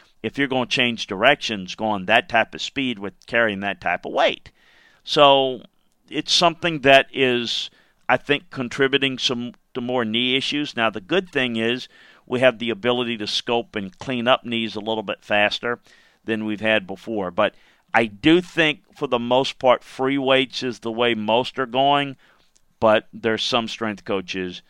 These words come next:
that would disagree with that. Appreciate that question, Bob. And if you didn't get a chance to listen to it, 'cause I was supposed to mention it at the top of the show, I'm gonna do it again on tomorrow's show on Big Twelve and Beyond.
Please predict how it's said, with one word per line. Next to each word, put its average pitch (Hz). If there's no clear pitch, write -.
that 87
would 87
disagree 85
with 76
that. 73
Appreciate 180
that 139
question, 135
Bob. 120
And 101
if 113
you 120
didn't 180
get 185
a -
chance 156
to 139
listen 135
to 127
it, 123
'cause 117
I 117
was 107
supposed 160
to 131
mention 123
it 117
at 107
the -
top 123
of -
the 101
show, 107
I'm 143
gonna 160
do 139
it 131
again 120
on 107
tomorrow's 107
show 98
on 101
Big 107
Twelve 107
and 101
Beyond. 95